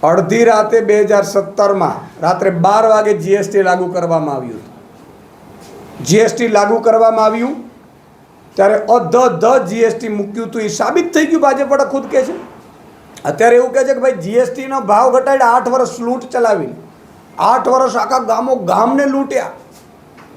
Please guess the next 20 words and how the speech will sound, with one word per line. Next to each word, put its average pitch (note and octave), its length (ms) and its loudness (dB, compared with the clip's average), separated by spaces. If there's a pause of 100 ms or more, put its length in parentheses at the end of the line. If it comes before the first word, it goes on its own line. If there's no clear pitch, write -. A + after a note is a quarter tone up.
(400)
એક A#3 160 0
એક G#3 240 0
ગરીબને D#4+ 440 2
લૂંટ્યા D4 360 2
જી A#3+ 160 -4
એસ B3 240 0
ટી F3+ 80 -8
માં. - 140 -14 (500)
અને G#3+ 160 0
શું C#4 260 -2
કીધું C#4+ 220 0
તું? B3+ 280 2
"વન C#4+ 260 2
ટેક્સ, D4 460 0
વન B3 440 0
નેશન." C4 580 0 (640)
એટલે A#3+ 160 0
કે B3+ 60 -2
ભાઈ, D4+ 120 2
એક C4+ 480 2